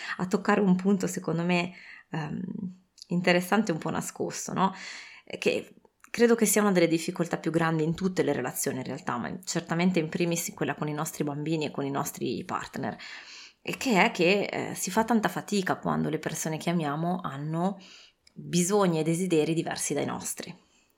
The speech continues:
Quando in generale l'emozione di fronte a un evento è diversa da quella che proveremo noi, è più o meno intensa, eh, <laughs> e quando in generale,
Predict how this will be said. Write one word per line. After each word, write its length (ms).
Quando 340
in 80
generale 580
l'emozione 880
di 80
fronte 680
a 100
un 140
evento 880
è 140
diversa 500
da 100
quella 200
che 100
proveremo 480
noi, 460
è 180
più 220
o 80
meno 180
intensa, 800
eh, 240
<laughs> 140
e 140
quando 560
in 240
generale, 720